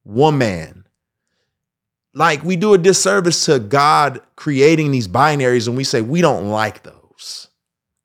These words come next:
We don't like binaries. God designed it that way. He, he, he said, "It's not good for man to be alone." He created woman. We know that God has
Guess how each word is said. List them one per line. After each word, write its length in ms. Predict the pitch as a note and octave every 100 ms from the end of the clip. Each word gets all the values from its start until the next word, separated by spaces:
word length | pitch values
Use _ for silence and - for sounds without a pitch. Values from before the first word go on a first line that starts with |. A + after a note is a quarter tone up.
| _
We 100 | D#3+
don't 180 | A3+ D#3+
like 280 | B2 A2+ F#2+
binaries. 600 | G2+ F#2+ F2 E2+ F2 B2+ C#3+ D#3
God 420 | A3+ C4+ E4 C4 -
designed 500 | E3+ A#3 B3 D#4+ D4+
it 80 | A3
that 200 | C#3+ A2
way. 280 | G2+ E2+ D#2+ _ _ _ _ _ _ _ _
He, 200 | A3+ B3+
he, 160 | -
he 240 | A#3 - A3+
said, 340 | G#3 A#3 D3+ _ _ _ _
"It's 120 | -
not 140 | A#3
good 180 | A3+ A#3
for 80 | G3+
man 220 | G3+ A3+
to 60 | G#3
be 100 | G#3+
alone." 540 | G3 C4+ B3+ D4+ C#4 _ _ _ _
He 140 | - F#3
created 440 | G3 G3 G3 G3+
woman. 720 | B2+ E3 G3 B3 D4 G2 F#2 _ _ _ _ _ _ _ _ _
We 240 | D#3 F#3+ G#3
know 800 | F#3 F3 F#3+ A#3 A3 D#3+ C#3+ C#3
that 260 | C#3+ B2+
God 300 | B2 D3+ G3
has 300 | E3 C#3 A2+